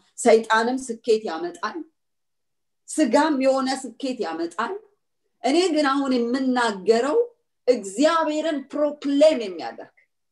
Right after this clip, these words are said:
ኢየሱስ ክርስቶስን የሚገልጥ የኢየሱስን መዓዛ የሚያወጣ ኢየሱስ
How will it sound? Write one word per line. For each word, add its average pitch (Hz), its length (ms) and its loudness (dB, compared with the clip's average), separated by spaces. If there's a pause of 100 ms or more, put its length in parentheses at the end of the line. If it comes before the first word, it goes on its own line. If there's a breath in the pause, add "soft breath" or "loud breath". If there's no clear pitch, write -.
(240)
ኢየሱስ 294 680 0
ክርስቶስን 294 720 -4
የሚገልጥ 240 760 2 (680)
የኢየሱስን 320 920 0 (140)
መዓዛ 277 760 0 (220)
የሚያወጣ 254 640 0 (1000)
ኢየሱስ 339 760 0